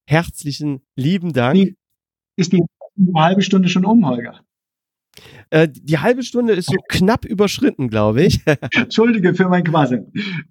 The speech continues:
Speaker 1: Nee, hör mal, super. Äh, deswegen bist du ja hier. Es hat mir wieder heute sehr, sehr viel Freude gemacht, mit dir darüber zu sprechen. Und ich hoffe, wir haben viele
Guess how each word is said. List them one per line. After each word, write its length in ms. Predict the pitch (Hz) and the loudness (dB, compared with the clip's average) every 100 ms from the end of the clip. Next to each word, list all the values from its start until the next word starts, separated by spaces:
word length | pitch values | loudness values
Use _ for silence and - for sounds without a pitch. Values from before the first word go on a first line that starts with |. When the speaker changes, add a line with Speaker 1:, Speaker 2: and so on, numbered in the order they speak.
| _ _ _ _ _ - | _ _ _ _ _ -6
Speaker 1:
Nee, 140 | 147 143 | 2 4
hör 60 | |
mal, 140 | 160 127 | 4 2
super. 400 | 131 - 113 95 | 0 0 0 0
Äh, 100 | 120 | 0
deswegen 360 | 131 123 139 135 | 0 0 -2 -2
bist 160 | 151 | -2
du 60 | 131 | 0
ja 60 | 117 | 2
hier. 400 | 170 131 165 - _ - _ _ - | 2 2 0 -4 _ -20 _ _ -4
Es 340 | 147 - - _ _ | -4 -4 -14 _ _
hat 200 | - - | -2 -2
mir 200 | 190 202 | 0 -2
wieder 320 | 175 190 175 160 | 0 0 2 2
heute 380 | 165 160 139 | 0 0 -2
sehr, 320 | 107 107 208 254 | -2 0 2 2
sehr 160 | 285 | -2
viel 160 | - 196 | -2 -8
Freude 320 | - 196 110 | 0 0 2
gemacht, 380 | 101 101 120 - | 0 0 0 0
mit 180 | 131 - | -4 0
dir 80 | 131 | 0
darüber 420 | 123 120 120 113 | 0 -2 -2 -2
zu 160 | - | -2
sprechen. 460 | 110 - 127 - 175 | -6 -2 -2 -2 -4
Und 140 | 131 | -4
ich 140 | 120 - | -4 -2
hoffe, 320 | 156 170 165 - - - - | -2 0 -2 -4 -20 -12 0
wir 120 | 127 | 2
haben 240 | 131 127 | 2 -2
viele 460 | - - 208 202 | -6 -2 4 4